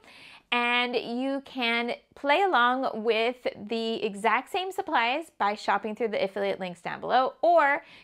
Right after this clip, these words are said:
you can make a similar kit that's just right for you from the stash that you already have on hand. Or if you have a local store, use the shopping list to go shop there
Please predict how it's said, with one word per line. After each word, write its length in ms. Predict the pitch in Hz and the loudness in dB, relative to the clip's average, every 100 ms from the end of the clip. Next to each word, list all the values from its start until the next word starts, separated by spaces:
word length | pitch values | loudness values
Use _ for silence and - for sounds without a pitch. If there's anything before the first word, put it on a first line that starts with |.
| - | -6
you 120 | 285 | -4
can 160 | 320 | -2
make 240 | 320 285 285 | 0 -2 0
a 40 | 269 | -6
similar 480 | - 302 302 311 | -2 -2 0 -2
kit 320 | 311 285 247 - | -4 -2 -2 -2
that's 180 | 220 - | -8 -6
just 300 | - 277 277 | -2 -2 0
right 200 | 262 - | -2 0
for 100 | 277 | -4
you 360 | 226 180 214 254 - _ | -2 0 0 -2 -18 _
from 300 | - 233 233 | 0 0 2
the 80 | 269 | -2
stash 280 | 220 214 | -2 -2
that 60 | - | -4
you 80 | 120 | 0
already 260 | 190 190 | 0 0
have 220 | 185 185 175 | -2 -6 -6
on 140 | 165 | -8
hand. 280 | 185 196 214 | -6 -8 -6
Or 80 | 240 | -4
if 60 | 247 | -2
you 60 | 247 | -2
have 100 | 240 | 0
a 40 | |
local 320 | 233 247 277 | 0 0 0
store, 380 | 285 277 262 254 240 | -4 0 0 -2 -6
use 220 | 262 311 | -8 -6
the 80 | 349 | -2
shopping 280 | 302 294 | -2 -2
list 220 | 262 240 - | -4 -6 -6
to 100 | 254 | -4
go 180 | 240 | -2
shop 300 | 240 247 233 | 0 0 0
there 300 | - 196 196 | 0 0 0